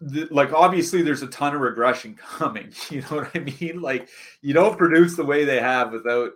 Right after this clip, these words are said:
uh, regression coming your way. Like, DeBrincat's shooting over forty-two percent. Like, you know what I mean? <laughs> If he was, if he was shooting twelve percent, he would be much higher than he had been in either of the last two seasons. So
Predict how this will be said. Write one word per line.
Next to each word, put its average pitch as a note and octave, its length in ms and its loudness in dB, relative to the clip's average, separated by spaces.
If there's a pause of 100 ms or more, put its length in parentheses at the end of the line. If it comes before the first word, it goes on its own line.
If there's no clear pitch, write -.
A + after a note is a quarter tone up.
uh, A#2 260 2
regression A#2 500 -4
coming B2 280 -8
your G#2+ 160 -10
way. A2 320 -2 (380)
Like, C3+ 140 -4
DeBrincat's F3 800 -2
shooting C#3 400 -6
over B2 180 -4
forty-two B2 640 -8
percent. - 500 -14
Like, A#2 220 -8 (320)
you C#3 140 -10
know D3 120 -6
what D3 120 -4
I C#3+ 100 -2
mean? D3+ 320 -12
<laughs> - 40 -20 (500)
If D3 100 -12
he G#3 100 -2
was, A3 240 0
if E3+ 140 -4
he G3 120 -4
was F#3+ 140 -2
shooting F#3+ 380 -4
twelve D3 580 0
percent, B2+ 520 -6 (140)
he C3 260 -6
would C3 160 -4
be B2+ 160 -4
much B2+ 320 -4
higher A#2+ 260 -2
than A2+ 140 -10
he A#2 80 -10
had A2+ 120 -6
been A2+ 160 -8
in A2 140 -14
either A2 220 -10
of G2+ 80 -12
the G#2+ 40 -10
last G2+ 320 -4
two G2+ 100 -20
seasons. - 500 -20
So A2+ 320 -6